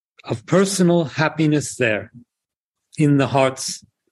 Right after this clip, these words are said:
of these devotees. In Shri Radha's mood, Shriman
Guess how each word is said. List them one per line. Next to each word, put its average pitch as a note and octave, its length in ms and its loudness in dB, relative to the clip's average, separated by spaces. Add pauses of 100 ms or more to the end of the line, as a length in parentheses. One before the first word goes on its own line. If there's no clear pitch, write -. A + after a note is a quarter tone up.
(100)
of B2+ 160 0
these B2+ 220 0
devotees. A2 720 -4 (880)
In G#3+ 500 2
Shri D#3+ 460 0
Radha's C#3 360 0
mood, G3 420 2 (540)
Shriman D#3 760 -2